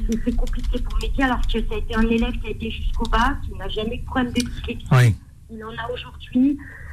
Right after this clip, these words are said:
Speaker 1: Euh, il a des problèmes, euh, au, au niveau de son, son élocution. Il, il est fatigué, euh, quand il est fatigué,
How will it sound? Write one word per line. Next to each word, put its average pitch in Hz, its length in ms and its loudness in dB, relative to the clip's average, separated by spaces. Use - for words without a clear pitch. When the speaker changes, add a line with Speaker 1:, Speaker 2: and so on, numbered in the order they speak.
Speaker 1:
Euh, - 40 -14
il 196 60 -6
a 214 80 -2
des 220 140 -2
problèmes, 240 560 -4
euh, 196 320 -2
au, 233 60 -2
au 233 40 0
niveau 233 280 0
de 240 100 -4
son, 220 180 -4
son 214 180 2
élocution. 226 640 4
Il, 220 80 2
il 220 60 6
est 220 120 4
fatigué, 254 760 2
euh, 196 40 -2
quand - 160 -8
il - 180 -6
est 220 60 0
fatigué, - 280 -4